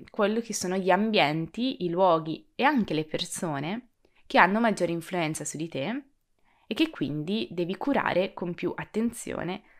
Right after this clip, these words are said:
perché ti aiutino a stare bene o ad arrivare a stare bene. Adesso che sappiamo che cos'è l'ambiente,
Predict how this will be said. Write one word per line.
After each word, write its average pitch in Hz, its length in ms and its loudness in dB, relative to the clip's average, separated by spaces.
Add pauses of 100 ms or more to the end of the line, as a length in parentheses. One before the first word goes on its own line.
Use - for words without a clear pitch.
(120)
perché - 300 -4
ti - 100 -2
aiutino 190 720 0
a 165 80 -12
stare 151 300 -4
bene 175 540 -4 (340)
o 240 280 8
ad 170 140 2
arrivare 160 540 0
a - 60 -8
stare 147 320 -4
bene. 147 420 -4 (3500)
Adesso 277 340 6
che 170 300 2
sappiamo 185 420 4
che 143 140 -4
cos'è 170 240 4
l'ambiente, 151 800 0